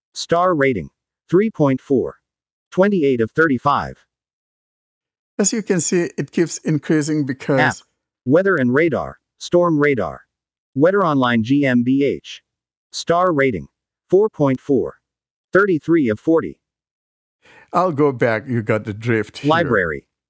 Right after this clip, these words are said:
Speaker 1: Library. Out of list.
Speaker 2: Now, of course, if you want to install any of those apps in your wish list, you could just tap on the app in question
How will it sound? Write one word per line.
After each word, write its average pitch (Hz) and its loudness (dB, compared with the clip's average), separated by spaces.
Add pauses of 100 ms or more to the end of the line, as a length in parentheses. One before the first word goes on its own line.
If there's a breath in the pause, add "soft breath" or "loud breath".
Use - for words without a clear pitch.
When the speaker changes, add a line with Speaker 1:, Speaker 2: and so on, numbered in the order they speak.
(120)
Speaker 1:
Library. 123 0 (200)
Out 165 0
of 139 -2
list. 135 -2 (1300 loud breath)
Speaker 2:
Now, 120 0
of 117 -6
course, 139 -2
if 139 -8
you 113 -4
want 117 -2
to - -10
install 113 -2
any 123 0
of 104 -4
those 110 -2
apps 107 -2
in 117 -6
your 95 -4
wish 107 -6
list, 104 -4 (380 loud breath)
you 113 -2
could 101 -10
just - -8
tap 90 -4
on 101 -6
the - -8
app 101 -4
in 101 -8
question 113 -4